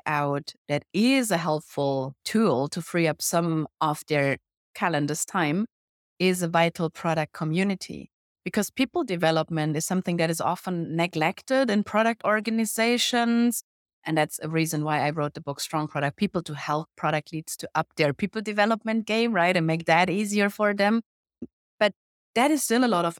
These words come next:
effort. And some of the people development could happen in a community of practice. And then it's more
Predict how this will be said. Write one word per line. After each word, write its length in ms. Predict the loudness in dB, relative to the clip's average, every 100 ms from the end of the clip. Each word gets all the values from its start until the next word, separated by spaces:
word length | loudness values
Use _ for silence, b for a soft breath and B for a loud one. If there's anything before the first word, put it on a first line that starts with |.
| -4
effort. 520 | -4 -2 -8 -8 -4
And 220 | 2 2 2
some 300 | 2 4 4
of 140 | 2
the 80 | -4
people 340 | -2 -4 -4
development 680 | -6 -4 -2 -2 -4 -4 -4
could 200 | -2 0
happen 540 | 0 0 -2 0 -2 -2
in 200 | 0 0
a 60 |
community 560 | 0 -2 0 -2 -2 -4
of 160 | -6 -2
practice. 540 | -2 -2 -4 -6 -4
And 100 | -4
then 120 | -4
it's 180 | -6 -4
more 300 | 0 2